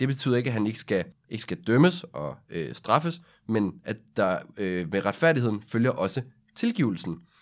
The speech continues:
Altså, retfærdighed skal balanceres af kærlighed, ikke? Øh, og selvom man nogle gange siger, "Retfærdigheden må lade ske fyldest," så er der også en mulighed for at sige, "Selvom du burde blive straffet nu, selvom jeg burde hade dig, har al ret til det, så vil jeg faktisk at tilgive dig." At der er en eller anden mulighed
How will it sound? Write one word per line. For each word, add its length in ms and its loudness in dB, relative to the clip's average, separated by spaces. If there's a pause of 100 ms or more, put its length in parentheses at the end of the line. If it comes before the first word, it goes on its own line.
(120)
Altså, 220 -2 (680)
retfærdighed 400 4
skal 160 0
balanceres 520 2
af 120 -4
kærlighed, 480 2
ikke? 200 -4 (500)
Øh, 240 0
og 80 -2
selvom 240 6
man 160 2
nogle 160 4
gange 120 4
siger, 380 -4
"Retfærdigheden 420 2
må 60 2
lade 140 0
ske 100 -10
fyldest," 420 -4 (240)
så 120 -2
er 20 6
der 40 4
også 120 2
en 60 8
mulighed 260 4
for 100 6
at 80 6
sige, 240 0 (480)
"Selvom 220 6
du 120 0 (160)
burde 240 6
blive 220 0
straffet 460 -2
nu, 180 -6 (360)
selvom 220 0
jeg 100 4
burde 440 6
hade 260 2
dig, 80 2
har 200 -4
al 160 6
ret 200 0
til 240 -4
det, 80 -8 (240)
så 120 0
vil 120 4
jeg 140 6
faktisk 220 4
at 60 -4
tilgive 280 -2
dig." 120 -2 (420)
At 180 0 (280)
der 60 4
er 60 6
en 60 8
eller 140 6
anden 100 8
mulighed 300 4